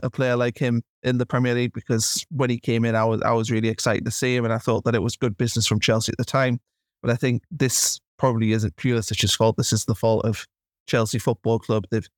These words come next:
have mishandled so many players over the years, you know, players that we're expecting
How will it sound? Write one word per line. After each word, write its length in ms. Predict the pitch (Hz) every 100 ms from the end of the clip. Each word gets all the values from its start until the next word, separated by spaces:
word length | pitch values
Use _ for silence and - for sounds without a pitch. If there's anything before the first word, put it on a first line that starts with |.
| _ _ _
have 340 | - 127 120 110
mishandled 600 | 120 - 120 113 113 107
so 280 | - 127 113
many 240 | 113 113
players 580 | - 117 113 110 - -
over 200 | 123 110
the 120 | 110 110
years, 340 | 113 113 110
you 60 | 120
know, 80 |
players 300 | 110 123 117
that 120 | 117 -
we're 140 | 113
expecting 560 | 110 - 117 - 113